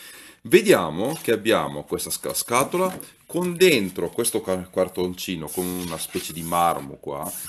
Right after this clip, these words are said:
che sembra una di quelle stage che trovate dentro la scatola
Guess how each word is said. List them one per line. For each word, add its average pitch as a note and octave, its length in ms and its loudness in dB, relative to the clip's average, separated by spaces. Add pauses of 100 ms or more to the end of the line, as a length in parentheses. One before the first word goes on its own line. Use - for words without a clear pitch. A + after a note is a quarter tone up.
(140)
che D3 120 -2
sembra C3+ 480 4
una B2 160 0
di G2+ 100 -2
quelle A2+ 220 0
stage A2 640 2
che - 140 -6
trovate F#2+ 420 2
dentro G2+ 280 -2
la G2 100 0
scatola F#2 680 0